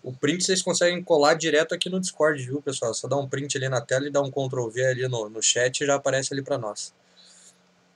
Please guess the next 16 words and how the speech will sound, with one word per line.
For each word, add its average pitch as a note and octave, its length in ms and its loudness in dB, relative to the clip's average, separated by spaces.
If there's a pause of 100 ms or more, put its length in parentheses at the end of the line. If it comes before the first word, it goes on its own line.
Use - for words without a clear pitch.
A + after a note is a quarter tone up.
(1200)
Não A#2 140 -8
precisa B2 220 -2
salvar A#2+ 540 6
e B2 60 2
mandar A2+ 240 0
um A2+ 140 0
arquivo G#2+ 680 -6 (140)
salvo A2 380 0
do G#2+ 80 -10
computador. G#2 560 -8 (1600)
Vamos A#2 180 -4
abrir A2 240 -2
ali. G#2+ 280 -8 (2000)
Abrir A#2+ 260 -16
o - 100 -14
original. A#2+ 760 -2